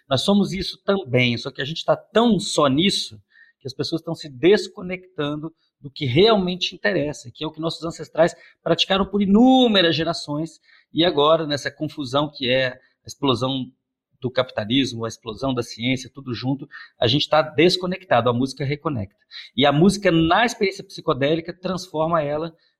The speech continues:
nas coisas mais maravilhosas que uma pessoa pode experimentar, e, como o Russo falou muito bem,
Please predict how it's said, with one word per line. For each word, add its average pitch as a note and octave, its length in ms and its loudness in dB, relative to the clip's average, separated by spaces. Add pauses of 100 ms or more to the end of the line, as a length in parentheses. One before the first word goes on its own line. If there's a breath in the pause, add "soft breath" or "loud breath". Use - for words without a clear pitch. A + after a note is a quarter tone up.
nas C#3+ 260 -4
coisas D3 320 -2
mais C#3 300 4
maravilhosas C3+ 840 -6
que - 100 -20
uma C3+ 120 -8
pessoa C3 260 -12
pode B2 220 -10
experimentar, B2+ 680 -2 (240 loud breath)
e, C#3 200 0
como D3 220 2
o C3+ 100 2
Russo C#3 140 -2
falou C3+ 180 2
muito C#3 180 -6
bem, C#3 240 -2